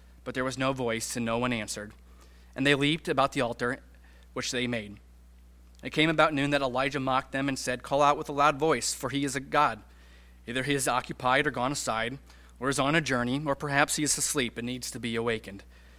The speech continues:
So they cried with a loud voice and cut themselves according to their custom with swords and lances until the blood gu-, gushed out on them. When midday was past, they raved until the time of the offering of the evening sacrifice,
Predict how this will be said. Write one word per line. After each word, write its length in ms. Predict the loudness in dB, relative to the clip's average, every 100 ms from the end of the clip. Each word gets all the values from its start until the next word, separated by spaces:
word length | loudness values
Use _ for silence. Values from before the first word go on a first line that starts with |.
| -20 -20 -20 -20
So 160 | -8 -2
they 120 | -2
cried 320 | 2 4 4
with 100 | 2
a 40 |
loud 260 | 2 4 4
voice 340 | 2 -2 -2
and 100 | -4
cut 200 | -2 -2
themselves 420 | 0 -2 -2 -2 -4
according 300 | -2 -2 0
to 60 |
their 100 | -4
custom 440 | -4 -4 -4 -4 -4
with 100 | -4
swords 400 | -4 -4 -4 -2
and 100 | -2
lances 440 | -2 -4 -6 -8 -12 -20 -20 -20 -20
until 200 | -14 -6
the 60 | -6
blood 280 | -2 -4 -2
gu-, 220 | -2 -4 -4
gushed 300 | -2 -2 -2
out 220 | -4 -6 -8 -6
on 180 | -4
them. 240 | -6 -12 -16 -20 -20 -20 -20 -20 -20 -20 -6
When 240 | -2 -2 -2
midday 340 | 0 2 4
was 160 | 2 0
past, 380 | 0 0 0 -4
they 120 | -4
raved 360 | 0 0 0
until 200 | 0 -2
the 80 | -6
time 300 | -4 -4 -2
of 100 | -2
the 120 | -2
offering 440 | -2 -2 -4 -8 -8 -14 -20 -20 -20 -10
of 100 | -8
the 120 | -4
evening 260 | 0 0 0
sacrifice, 760 | 0 -2 -4 -6 -6 -4 -8